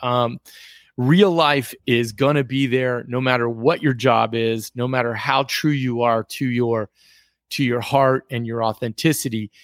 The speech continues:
Um, in our case, you know, I mean, I lost my, one of my parents this year, and, um, we struggle with some, some, some things with, uh, with our children that are very real and very of this moment.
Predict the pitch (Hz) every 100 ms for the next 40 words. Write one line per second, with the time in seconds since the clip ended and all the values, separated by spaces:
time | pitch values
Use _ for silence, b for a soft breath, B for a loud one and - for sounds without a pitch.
0 | b b _ 117 117 120 131 135 151 -
1 | 156 151 147 - 135 131 139 143 135 117
2 | 120 113 110 113 123 - 117 113 120 127
3 | 117 110 - 170 170 151 - 160 - 147
4 | 143 147 147 147 - 113 110 110 110 -
5 | B B B B 110 113 107 107 - -
6 | 117 110 117 120 - 127 123 120 113 107
7 | 117 113 110 123 _ 131 - 110 110 -
8 | _ 151 - - 113 104 _ _ _ _
9 | - _ _ - 117 107 135 131 120 110
10 | 107 104 - 117 117 113 110 - 190 165
11 | 175 165 156 143 123 120 117 123 196 208
12 | 175 131 113 117 117 120 - 139 170 185
13 | 165 - - - _ _ _ 135 131 131
14 | - 110 113 117